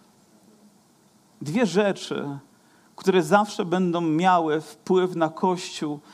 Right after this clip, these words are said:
i które będą zagrażały, to pierwsza z nich to kult, to duchowy kult, to oddawanie chwały tylko nie temu, któremu się to należy.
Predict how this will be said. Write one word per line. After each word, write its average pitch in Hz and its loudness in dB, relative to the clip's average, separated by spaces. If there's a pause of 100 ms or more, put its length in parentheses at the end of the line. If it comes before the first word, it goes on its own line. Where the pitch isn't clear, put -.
(200)
i 156 -4
które 180 2
będą 165 0
zagrażały, 156 0 (320)
to 180 2 (540)
pierwsza 190 0
z 147 -8
nich 180 -4
to 175 -4
kult, - -6 (500)
to 175 -2 (120)
duchowy 170 0
kult, - -8 (360)
to 202 0
oddawanie 170 0
chwały 190 2
tylko 208 -2
nie 175 0
temu, 156 -2 (200)
któremu 165 2
się 160 -4
to 156 -2
należy. 139 -2